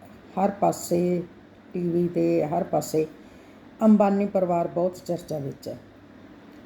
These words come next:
ਅੱਜ ਆਪਾਂ ਵੀ ਅੰਬਾਨੀ ਪਰਿਵਾਰ ਦੀ ਗੱਲ ਕਰ ਲੈਂਦੇ ਹਾਂ। ਮੈਂ ਜੋ ਵੀਡੀਓਜ਼ ਵੇਖੀਆਂ, ਉਸ ਵਿੱਚ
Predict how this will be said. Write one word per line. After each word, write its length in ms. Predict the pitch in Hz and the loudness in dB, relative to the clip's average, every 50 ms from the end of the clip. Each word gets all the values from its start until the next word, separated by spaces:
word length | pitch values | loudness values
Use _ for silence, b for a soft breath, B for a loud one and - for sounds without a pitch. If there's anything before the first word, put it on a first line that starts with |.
| - - - - - 190 | -20 -20 -14 -4 0 0
ਅੱਜ 140 | 202 175 180 | 2 4 4
ਆਪਾਂ 300 | 190 - - - 175 190 | 4 2 2 0 0 0
ਵੀ 140 | 202 208 202 | 2 2 0
ਅੰਬਾਨੀ 360 | 190 180 170 170 165 170 170 165 | 0 0 0 0 -2 -2 -4 -4
ਪਰਿਵਾਰ 400 | - 170 170 165 175 170 165 156 | -4 -4 -2 0 0 0 0 0
ਦੀ 140 | 147 170 | -2 -4
ਗੱਲ 320 | - 165 156 151 160 175 196 - - - - - - - - - - - - - - | -4 -2 -2 -2 -2 -2 -4 -4 -8 -16 -20 -20 -20 -20 -20 -20 -20 -20 -16 -4 0
ਕਰ 140 | 180 170 147 | 0 0 0
ਲੈਂਦੇ 360 | 156 151 139 131 135 139 143 | 0 -4 -4 -6 -8 -10 -10
ਹਾਂ। 80 | 131 - - - - - - - - - - - - - - B B B B B B B B - 208 | -12 -14 -16 -20 -20 -20 -20 -20 -20 -20 -20 -20 -20 -20 -20 B B B B B B B B 4 6
ਮੈਂ 100 | 254 302 | 6 6
ਜੋ 160 | 247 302 311 | 8 6 6
ਵੀਡੀਓਜ਼ 560 | 285 277 277 277 277 302 302 320 311 285 - | 4 4 2 2 4 4 4 4 4 4 2
ਵੇਖੀਆਂ, 560 | 262 240 220 220 - 220 214 220 220 220 214 208 | 2 2 2 2 0 0 2 2 2 2 2 0
ਉਸ 240 | 214 214 214 214 | 0 -2 -2 -2
ਵਿੱਚ 340 | 208 208 202 202 - - 208 | -2 -2 -2 -2 -4 -2 0